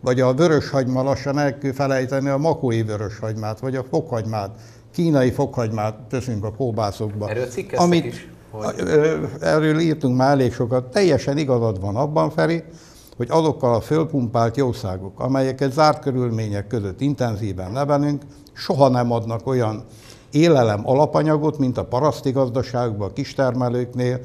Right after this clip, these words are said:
Speaker 1: a háztai gazdaságoknál van. Volt. Ezt az integrációt fölrobbantották, jelen pillanatban nincsen integrátor,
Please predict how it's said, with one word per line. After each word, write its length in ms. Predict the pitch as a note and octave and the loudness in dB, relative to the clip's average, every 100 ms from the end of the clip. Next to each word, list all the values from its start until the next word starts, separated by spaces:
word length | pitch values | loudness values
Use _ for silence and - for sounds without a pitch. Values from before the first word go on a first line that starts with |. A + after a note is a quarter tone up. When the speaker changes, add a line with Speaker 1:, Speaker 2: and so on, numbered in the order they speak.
| - | -12
Speaker 1:
a 120 | - - | -12 -4
háztai 460 | B2 D3+ - G#2+ | 0 0 0 -2
gazdaságoknál 960 | G#2 B2 C3+ B2+ C#3 C3 C3+ C3+ C3+ C3 | 0 -2 -2 -4 -2 -2 -2 -2 -2 0
van. 280 | B2 F#2 G2 - - - | -2 -4 -10 -20 -20 -6
Volt. 420 | C3+ C#3+ F#2 - - - - - | 8 8 8 -4 -18 -20 -20 -6
Ezt 260 | - E3+ - | 2 2 2
az 120 | D3 | 0
integrációt 880 | E3 E3 B2 A2+ A2 G#2 - G#2+ G2+ | 2 0 0 0 0 -2 -4 -6 -4
fölrobbantották, 1080 | - A#2+ A#2 D3 E3+ F3 F#3 F3+ F3+ F3 E3 - - | 2 4 4 4 2 2 -2 -2 0 0 -2 -14 -6
jelen 420 | A#2+ E3 D#3+ B2 | 6 8 8 6
pillanatban 720 | A2+ C#3 C3+ A#2+ A2 A2 G#2+ | 2 0 0 0 -2 -2 -2
nincsen 400 | B2+ C3+ B2 G2+ | 0 -2 -2 -4
integrátor, 840 | A#2+ C3+ D3 C#3 D3+ C#3+ D#3 D#3 | -4 -2 -2 0 0 0 0 -2